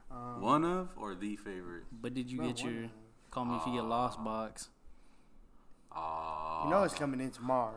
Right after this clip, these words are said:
Speaker 1: right? Fuck off.
Speaker 2: <laughs>
Speaker 1: Um, what else? What was I gonna do? Oh, Tyler.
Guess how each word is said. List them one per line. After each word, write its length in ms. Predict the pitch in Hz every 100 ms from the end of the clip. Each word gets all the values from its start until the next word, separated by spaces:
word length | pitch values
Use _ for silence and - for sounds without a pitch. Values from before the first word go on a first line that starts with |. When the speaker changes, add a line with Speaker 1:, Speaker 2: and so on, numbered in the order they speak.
| 113
Speaker 1:
right? 220 | 120 123 -
Fuck 180 | 131 127
off. 920 | 127 120 - - - - - - 101 - -
Speaker 2:
<laughs> 80 | 143 - - - - 127
Speaker 1:
Um, 640 | 120 123 123 123 120 120 117 117 113 110 - -
what 120 | -
else? 540 | 120 - - - - - - - - 143
What 80 | 156
was 80 |
I 60 | 185
gonna 160 | 190 185
do? 80 | - -
Oh, 140 | 120 - -
Tyler. 1300 | - 69 - - - - - - - - - 135